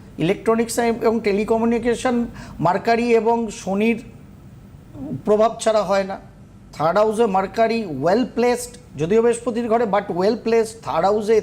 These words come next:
থেকে ভালো, আহ, প্রবণতাই হয় না। মার্কারি কানেক্টিভিটির প্ল্যানেট,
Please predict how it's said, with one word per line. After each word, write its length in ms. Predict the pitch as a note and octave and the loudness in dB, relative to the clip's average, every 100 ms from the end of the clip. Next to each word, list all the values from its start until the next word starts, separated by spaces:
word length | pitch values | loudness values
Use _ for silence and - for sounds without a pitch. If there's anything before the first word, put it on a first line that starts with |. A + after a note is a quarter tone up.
| G#3+ | 0
থেকে 180 | G#3+ A3+ | -4 -2
ভালো, 380 | C#3+ D#3+ G3+ - - - - | -2 0 0 -2 -16 -18 -6
আহ, 320 | C3+ C3+ C3 | 0 0 0
প্রবণতাই 560 | E3 E3 G#3 A3+ B3 A#3 | 0 2 2 2 2 4
হয় 140 | A3+ | 4
না। 80 | A3 | 2
মার্কারি 400 | G3+ E3 F#3+ G#3+ | 0 0 0 0
কানেক্টিভিটির 680 | G#3+ D#3+ F3 A#3 A3+ A3 G#3 | 0 -2 -2 0 0 0 0
প্ল্যানেট, 360 | A3 G#3+ A3 | 2 2 0